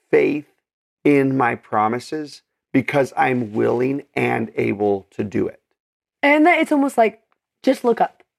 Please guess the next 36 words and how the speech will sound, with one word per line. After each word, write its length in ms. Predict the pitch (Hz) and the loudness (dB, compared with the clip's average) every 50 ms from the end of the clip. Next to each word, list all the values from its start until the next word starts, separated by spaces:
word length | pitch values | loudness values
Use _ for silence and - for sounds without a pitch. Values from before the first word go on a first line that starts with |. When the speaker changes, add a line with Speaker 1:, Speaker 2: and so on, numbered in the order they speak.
| _ _ - | _ _ 0
Speaker 1:
Right. 280 | 131 139 135 - - _ _ _ _ _ _ | 2 2 2 2 0 _ _ _ _ _ _
Speaker 2:
If 140 | - 262 214 | 0 2 4
you 120 | 247 277 | 4 2
forget, 480 | 226 - 277 254 208 208 214 254 - - _ _ _ _ _ _ _ _ | 2 0 0 2 2 2 2 2 0 -4 _ _ _ _ _ _ _ _
if 100 | 240 220 | 0 2
you 60 | 247 | 2
need, 240 | 247 254 247 202 - | 2 2 0 2 2
like, 260 | 240 233 - - _ _ _ _ | 2 2 2 -4 _ _ _ _
I 180 | - 247 247 254 | 2 2 2 2
give 260 | 208 185 254 254 226 | 0 0 0 0 2
you 100 | 240 262 | 2 2
actually 480 | 247 208 202 - - - - 233 240 233 | 2 0 -2 -4 -6 -4 0 2 4 4
a 80 | 220 | 4
reminder 400 | 208 196 190 190 175 175 185 202 | 4 2 2 0 0 0 -2 -2
that 160 | 190 185 - - | -2 -2 -4 -2
comes 260 | - 185 180 190 180 | -2 -2 -2 -2 -2
every 220 | - 185 175 175 170 | -4 -4 -4 -4 -6
single 280 | - - 180 170 165 | -2 -2 -2 -2 -2
twenty-four 340 | - - 175 156 - - - | -2 -4 -4 -4 -4 -6 -8
hours. 280 | - - - - - - _ - | -8 -8 -12 -12 -18 -20 _ 0
Speaker 1:
Yeah. 320 | 170 170 165 - 127 - - _ _ _ _ | 0 2 2 0 -2 -4 -8 _ _ _ _
Speaker 2:
Which 140 | _ 226 196 | _ 0 2
is 60 | 151 | 2
so 120 | 165 180 254 | 2 2 0
Speaker 1:
Right. 100 | 226 - | 0 -4
Speaker 2:
cute. 240 | - - 247 220 170 | -4 -4 -2 2 4
Speaker 1:
Yes, 280 | 185 226 208 - - | 4 4 2 0 -2
exactly. 360 | 151 139 139 196 202 196 - 147 | -4 0 2 2 2 2 0 -2
If 100 | 127 - | -2 -2
the 60 | 139 | -6
sun 460 | - - - 180 175 180 190 202 208 | -8 -4 -2 0 2 2 2 2 0
can 200 | 196 - 190 175 | 0 0 0 0
rise 480 | 160 143 131 123 117 104 104 107 - - _ | 2 0 0 0 -2 -4 -6 -8 -10 -10 _
every 220 | - 131 127 135 | -4 -2 -2 -2
single 300 | 113 - - 135 127 120 | -4 -4 -6 -4 -4 -2
day, 320 | 101 110 101 90 87 - | -2 -2 -2 -2 -4 -6